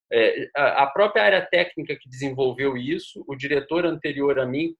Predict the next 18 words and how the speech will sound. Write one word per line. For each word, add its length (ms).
fez 300
o 120
piloto, 680
eu 200
implementei 880
e 100
dei 140
escala 680
a, 360
a 40
isso, 300
que 60
é 60
a 100
ferramenta 500
eletrônica 640
de 80
reclamação 880